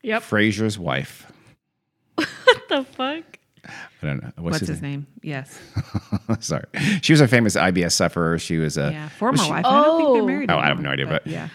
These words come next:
Speaker 2: but
Speaker 1: Oh, I know
Speaker 2: she
Speaker 1: who you're
Speaker 2: was,
Speaker 1: talking
Speaker 2: uh,
Speaker 1: about.
Speaker 2: what's his name's wife, and, uh,
Speaker 3: Kelsey
Speaker 2: she
Speaker 3: Grammer.
Speaker 2: went very public
Speaker 1: Mm-hmm.
Speaker 2: about it. She actually shit herself on an airplane once, and it was, that's, I made that up. That's not true.
Speaker 1: <laughs>
Speaker 2: But
Speaker 1: If you have
Speaker 2: she did
Speaker 1: I B S, you maybe will shit yourself on an airplane.
Speaker 2: Mm-hmm.
Speaker 3: Yeah.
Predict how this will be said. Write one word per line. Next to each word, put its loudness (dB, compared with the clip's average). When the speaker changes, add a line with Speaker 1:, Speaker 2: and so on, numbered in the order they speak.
Speaker 2:
but 2
Speaker 1:
Oh, 2
I -4
know 0
Speaker 2:
she 2
Speaker 1:
who 4
you're 6
Speaker 2:
was, 2
Speaker 1:
talking 0
Speaker 2:
uh, 4
Speaker 1:
about. 2
Speaker 2:
what's 0
his -2
name's -2
wife, -2
and, -6
uh, -12
Speaker 3:
Kelsey -2
Speaker 2:
she -6
Speaker 3:
Grammer. -6
Speaker 2:
went -4
very 4
public 0
Speaker 1:
Mm-hmm. -6
Speaker 2:
about -2
it. -12
She 0
actually 2
shit -2
herself -2
on -2
an -4
airplane -4
once, -8
and -8
it -8
was, -8
that's, -10
I -8
made -10
that -12
up. -14
That's -6
not -4
true. -2
Speaker 1:
<laughs> -18
Speaker 2:
But 0
Speaker 1:
If -6
you 4
have 4
Speaker 2:
she -
did 2
Speaker 1:
I 6
B 0
S, 0
you -14
maybe -6
will -6
shit -8
yourself -8
on -8
an -14
airplane. -8
Speaker 2:
Mm-hmm. -6
Speaker 3:
Yeah. -6